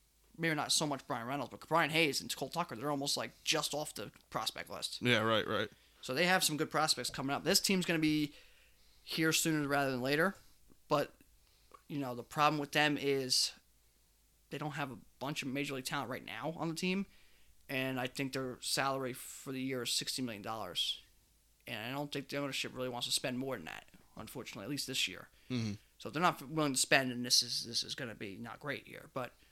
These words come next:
Speaker 1: um, we'll see what happens. But the Pirates this year, not good, just not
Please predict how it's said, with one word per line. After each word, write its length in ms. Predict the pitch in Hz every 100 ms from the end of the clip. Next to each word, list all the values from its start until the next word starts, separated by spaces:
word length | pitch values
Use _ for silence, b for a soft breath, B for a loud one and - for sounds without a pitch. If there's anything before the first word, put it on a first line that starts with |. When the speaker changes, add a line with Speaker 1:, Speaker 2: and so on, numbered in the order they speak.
| b -
Speaker 1:
um, 340 | - 131 131 170
we'll 80 |
see 160 | 196 -
what 80 | 175
happens. 300 | 165 165 147
But 100 | 147
the 80 | -
Pirates 380 | 175 160 143
this 200 | 160 151
year, 160 | 147 135 139
not 240 | 143 139
good, 280 | 135 127 139 - - 131
just 180 | 135
not 200 | 143 131